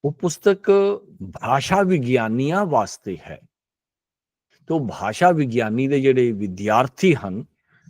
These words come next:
ਜਾਂ ਸਿੱਖਿਆਰਥੀ ਹਨ, ਜੋ ਭਾਸ਼ਾ ਵਿਗਿਆਨ ਨੂੰ ਸਮਝਣਾ ਚਾਹੁੰਦੇ ਹਨ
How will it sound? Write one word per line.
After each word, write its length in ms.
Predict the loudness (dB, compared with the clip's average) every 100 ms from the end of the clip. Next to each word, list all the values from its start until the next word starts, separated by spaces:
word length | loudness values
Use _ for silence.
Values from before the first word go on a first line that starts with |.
| _
ਜਾਂ 200 | -2 -2
ਸਿੱਖਿਆਰਥੀ 1000 | -2 -6 -8 -8 -4 0 0 -2 0 0
ਹਨ, 380 | 0 -4 -8 -10 _ _ _ _ _ _ -4
ਜੋ 200 | 0 2
ਭਾਸ਼ਾ 560 | 0 -2 -2 2 2
ਵਿਗਿਆਨ 400 | 2 -2 -4 -4
ਨੂੰ 100 | -4
ਸਮਝਣਾ 520 | -4 2 4 6 4 2
ਚਾਹੁੰਦੇ 380 | -2 -4 -4
ਹਨ 220 | -6 -10